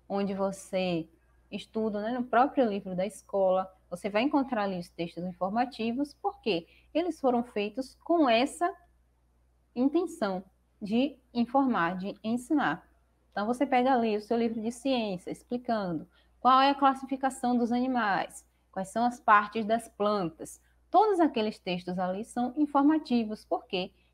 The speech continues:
eles trazem as informações sobre aqueles assuntos e de uma forma que o leitor vai entender. Ou seja, é por isso que ele é didático, ele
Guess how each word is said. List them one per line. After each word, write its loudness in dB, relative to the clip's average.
eles 0
trazem -4
as -6
informações -4
sobre 0
aqueles -2
assuntos -6
e 2
de 4
uma 4
forma 2
que -6
o 2
leitor 0
vai 0
entender. -2
Ou -4
seja, -6
é -6
por 0
isso -2
que -4
ele 2
é 2
didático, 0
ele -4